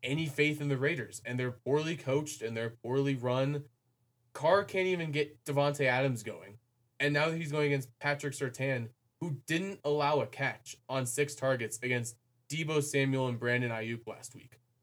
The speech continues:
I get Davante is a different beast, but, like, even I, I have full faith in Patrick Surtain against Davante Adams at this point in the season.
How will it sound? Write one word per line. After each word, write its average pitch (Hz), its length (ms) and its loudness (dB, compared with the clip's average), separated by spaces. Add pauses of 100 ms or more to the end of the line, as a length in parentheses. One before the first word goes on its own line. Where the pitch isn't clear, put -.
(180)
I 131 80 -2
get 147 240 0 (400)
Davante 143 380 2
is 135 100 2
a 123 60 -2
different 123 420 -2
beast, 143 340 -4 (120)
but, 131 120 0
like, 117 220 -6
even 156 420 -2 (800)
I, 139 100 2
I 139 160 0
have 170 240 0 (140)
full 165 380 0
faith 135 340 2
in 113 260 -4
Patrick 120 360 -4
Surtain 117 400 -4
against 107 240 -8
Davante 110 320 -6
Adams 98 400 -10
at 107 120 -16
this 107 140 -10
point - 280 -14 (100)
in 117 40 -14
the 110 80 -12
season. 95 340 -12